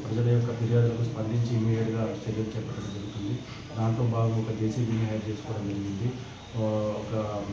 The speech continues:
మ్, మెకానిజం రెస్క్యూ టీమ్‌ని కూడా ఒక, మ్, మేల్ వర్కర్స్‌ని కూడా ఒక పది మందిని ఏర్పాటు చేసుకోవడం జరిగింది. లోతట్టు ప్రాంతాల్లో ఉన్న కాలనీలో అందరినీ కూడా అప్రమత్తం చేయడం జరిగింది. వార్డు ఆఫీసర్లకు కూడా, ఆ, అప్రమత్తం చేయడం జరిగింది. ఎక్కడ ఎటువంటి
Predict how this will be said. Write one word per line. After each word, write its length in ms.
మ్, 540
మెకానిజం 520
రెస్క్యూ 260
టీమ్‌ని 300
కూడా 160
ఒక, 540
మ్, 300
మేల్ 160
వర్కర్స్‌ని 480
కూడా 140
ఒక 300
పది 120
మందిని 360
ఏర్పాటు 320
చేసుకోవడం 340
జరిగింది. 440
లోతట్టు 280
ప్రాంతాల్లో 520
ఉన్న 460
కాలనీలో 420
అందరినీ 360
కూడా 140
అప్రమత్తం 400
చేయడం 320
జరిగింది. 440
వార్డు 220
ఆఫీసర్లకు 480
కూడా, 140
ఆ, 580
అప్రమత్తం 400
చేయడం 320
జరిగింది. 420
ఎక్కడ 260
ఎటువంటి 520